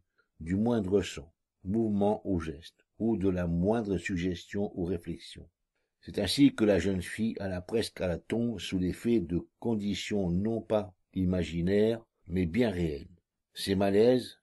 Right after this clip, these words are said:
fièvre, délire n'étaient pas des hallucinations ou de simples états mentaux que des suggestions psychologiques auraient pu balayer en quelques heures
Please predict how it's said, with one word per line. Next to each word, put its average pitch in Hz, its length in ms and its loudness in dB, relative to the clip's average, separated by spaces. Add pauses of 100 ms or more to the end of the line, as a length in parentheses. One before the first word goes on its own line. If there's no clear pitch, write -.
fièvre, 95 680 0 (100)
délire 98 560 2 (120)
n'étaient 87 300 -2
pas 113 420 -4
des 87 280 -2
hallucinations 95 1000 -2
ou 85 140 -4
de 85 140 -4
simples 92 640 -2
états 90 380 -4
mentaux 87 540 -4 (420)
que - 100 -2
des 92 180 2
suggestions 98 960 -2
psychologiques 92 1000 -2
auraient 92 380 0 (200)
pu 101 220 -4
balayer 98 540 2
en 90 140 0
quelques 85 540 -2
heures 90 240 0